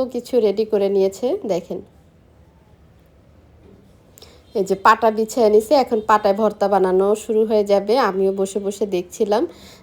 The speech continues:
যে ও কী করে, আর একটু ফটোশ্যুট করতেছিলাম। জানি না,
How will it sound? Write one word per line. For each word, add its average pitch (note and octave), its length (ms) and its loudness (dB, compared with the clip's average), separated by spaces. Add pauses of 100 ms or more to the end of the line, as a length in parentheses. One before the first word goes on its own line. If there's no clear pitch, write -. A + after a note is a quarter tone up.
যে G3 220 4
ও G3 40 4 (100)
কী A#3+ 180 -4
করে, A#3 360 4 (1040)
আর F#3+ 180 2
একটু G#3 200 -4 (100)
ফটোশ্যুট B3+ 460 0
করতেছিলাম। A#3+ 760 0 (1400)
জানি A3+ 340 6
না, D4+ 100 4